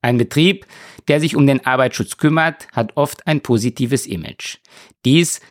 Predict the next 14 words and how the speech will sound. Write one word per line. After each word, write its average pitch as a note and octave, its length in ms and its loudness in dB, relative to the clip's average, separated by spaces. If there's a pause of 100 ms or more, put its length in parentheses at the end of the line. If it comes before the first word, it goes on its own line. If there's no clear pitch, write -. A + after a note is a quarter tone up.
kann C3 140 0
die B2+ 120 0
Attraktivität B2+ 800 0
des D3 120 -2
Unternehmens A#2+ 680 0
für A2 100 -2
qualifizierte A#2 760 -2
Arbeitskräfte A#2+ 680 -2
erhöhen A#2+ 580 0 (280)
und G#2 200 -2
die F#2 60 0
Mitarbeiterbindung G2+ 1120 -2 (120)
stärken. - 440 -10 (360)
Siebtens, A#2+ 880 -2